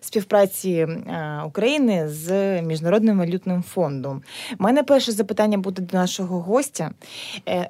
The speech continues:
Ро-, Романе, на вашу думку, скажіть, будь ласка, які фактори зараз стиснуть на валютний ринок України? Можливо, ці фактори будуть співпадати з тим, що сказала Валерія Гонтарєва, а можливо і ні. Будь ласка, ми вас слухаємо.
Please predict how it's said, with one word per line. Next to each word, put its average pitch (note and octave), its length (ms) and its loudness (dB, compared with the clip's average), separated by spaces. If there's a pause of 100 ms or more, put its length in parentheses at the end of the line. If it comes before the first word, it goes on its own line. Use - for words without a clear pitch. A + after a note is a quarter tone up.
Ро-, G#3+ 240 0
Романе, A3 380 6
на F3 200 2
вашу C#4 280 2
думку, A3+ 380 2
скажіть, G#3 360 -8
будь A#3+ 120 -2
ласка, G#3+ 360 0
які F3+ 260 -2
фактори A3+ 560 2
зараз E3 380 2
стиснуть A3 680 -4
на F#3 300 2
валютний G#3 500 2
ринок F#3+ 460 0
України? D3+ 580 -8 (220)
Можливо, A#3+ 460 2
ці A#3+ 220 -2
фактори G#3+ 420 2
будуть G3 460 0
співпадати G3+ 680 0
з - 100 -8
тим, G3+ 200 0
що F#3 180 -6
сказала F3+ 440 0
Валерія F#3 380 2
Гонтарєва, A3 520 -2
а E3 80 -8
можливо F#3 540 -6
і A3 80 -4
ні. D#3+ 260 -4
Будь F3+ 160 -6
ласка, D#3+ 280 -6
ми G#3 60 -2
вас G#3 180 -6
слухаємо. D#3+ 420 -8